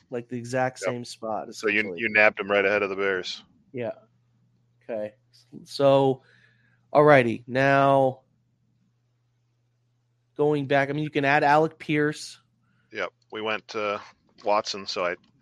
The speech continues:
Speaker 2: I doubt it, but at the same
Speaker 1: Oh,
Speaker 2: time,
Speaker 1: yeah,
Speaker 2: you
Speaker 1: yeah,
Speaker 2: know,
Speaker 1: no, no,
Speaker 2: who
Speaker 1: no, no,
Speaker 2: knows,
Speaker 1: no, no,
Speaker 2: man?
Speaker 1: no.
Speaker 2: Maybe
Speaker 1: No,
Speaker 2: that's the
Speaker 1: this
Speaker 2: double up, right?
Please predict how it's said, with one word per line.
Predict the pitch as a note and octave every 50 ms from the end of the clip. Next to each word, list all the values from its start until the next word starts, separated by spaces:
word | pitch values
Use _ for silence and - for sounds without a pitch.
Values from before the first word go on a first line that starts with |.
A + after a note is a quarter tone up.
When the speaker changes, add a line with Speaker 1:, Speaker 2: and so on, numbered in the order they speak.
| _ _ _ _ _
Speaker 2:
I | - -
doubt | - _ - G#2 B2+ D3+
it, | G#3 - _
but | - G#2
at | G#2+
the | - -
same | - - C3 C#3+
Speaker 1:
Oh, | D3 D3
Speaker 2:
time, | C#3+ C3+ B2+ A2+ G#2+
Speaker 1:
yeah, | D3 D3
Speaker 2:
you | C#3+
Speaker 1:
yeah, | C#3+ C#3 C#3
Speaker 2:
know, |
Speaker 1:
no, | C3+ C#3 C#3
no, | C#3 C#3
Speaker 2:
who | C3+ C#3
Speaker 1:
no, | C3
no, | B2+ A2+
Speaker 2:
knows, | F#2 A#2 A#2
Speaker 1:
no, | A2+
no, | F#2
Speaker 2:
man? | F#2+ G#2
Speaker 1:
no. | G#2 G#2 - G#2+
Speaker 2:
Maybe | A2+ B2+ A#2+
Speaker 1:
No, | B2
Speaker 2:
that's | A#2+ B2 C3+
the | C3+
Speaker 1:
this | A#2+ -
Speaker 2:
double | A#2 B2 A#2+ G#2+ F2
up, | E2+ E2+ - -
right? | G2 A2 -